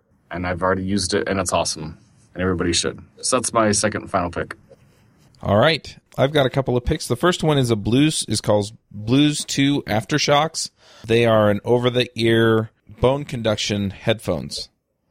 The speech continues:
Speaker 2: And so they, you know, they, they ki-, they have the little band that goes behind your head, and then it kinda hooks over your ear,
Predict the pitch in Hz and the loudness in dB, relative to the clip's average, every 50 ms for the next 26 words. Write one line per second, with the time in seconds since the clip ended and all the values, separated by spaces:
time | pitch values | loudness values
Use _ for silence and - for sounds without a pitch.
0 | _ _ _ _ _ _ _ _ _ _ - - 101 98 - - 110 104 104 98 | _ _ _ _ _ _ _ _ _ _ -4 -4 -4 -2 0 2 2 4 2 2
1 | 95 - 98 98 90 - - _ _ _ - - - 95 98 92 92 92 90 95 | 2 0 0 0 0 -2 -6 _ _ _ -14 -6 -4 -2 0 0 0 0 0 0
2 | 95 92 95 107 107 - 131 123 113 120 120 123 127 123 110 113 110 110 104 110 | 0 0 0 -2 -2 0 -2 -2 0 0 0 0 0 -2 0 0 0 0 2 0
3 | 117 110 104 98 - 98 101 104 104 98 - 95 98 101 98 - 95 98 101 104 | 0 -2 -2 0 0 0 0 0 0 -2 -2 0 0 0 0 0 -2 0 0 0
4 | 104 95 98 98 113 104 95 98 101 110 113 _ _ _ _ - _ _ - - | 0 -2 -2 -2 0 2 2 2 0 -2 -4 _ _ _ _ -20 _ _ -2 -2
5 | 104 107 104 104 104 101 101 101 101 98 - - - 92 - - 123 113 107 101 | 0 0 2 2 2 2 2 2 0 -2 -4 -6 -8 -8 -4 -2 -2 0 0 0
6 | 120 123 - - 127 123 110 110 110 104 104 107 - 104 107 107 107 107 107 107 | 0 0 0 2 0 0 2 2 0 0 0 0 0 2 2 4 4 4 4 2
7 | 104 | 2